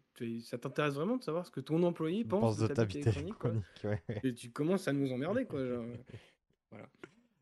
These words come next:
Speaker 2: Donc il fait un
Speaker 1: Sauf que
Speaker 2: il
Speaker 1: bon, euh, voilà, c'est la fin de la soirée et
Speaker 2: Ouais.
Speaker 1: on passe au lendemain, euh, Alain est au boulot.
Speaker 2: Alain est au boulot, euh,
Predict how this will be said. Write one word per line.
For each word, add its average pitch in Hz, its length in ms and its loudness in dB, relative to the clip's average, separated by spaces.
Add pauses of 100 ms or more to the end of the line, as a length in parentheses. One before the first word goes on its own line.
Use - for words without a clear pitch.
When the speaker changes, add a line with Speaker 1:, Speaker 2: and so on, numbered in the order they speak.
Speaker 2:
Donc 120 240 2
il 123 60 -2
fait 147 120 4
un 147 60 8
Speaker 1:
Sauf 117 180 8
que 110 140 -2
Speaker 2:
il 160 100 0
Speaker 1:
bon, 190 280 2
euh, 139 400 -4 (1000)
voilà, 123 200 -6 (240)
c'est 202 220 2
la 170 140 8
fin 170 180 2
de 165 80 0
la 135 100 -2
soirée 160 520 -2
et 131 100 -2
Speaker 2:
Ouais. 104 80 0
Speaker 1:
on 95 40 -4
passe 175 200 -4
au 147 40 -2
lendemain, 135 480 -4
euh, 113 460 -10
Alain 147 200 -2
est 160 120 -2
au 151 60 -4
boulot. 120 260 -8 (260)
Speaker 2:
Alain 131 320 2
est 127 180 -2
au 117 60 0
boulot, 113 680 2
euh, 98 960 2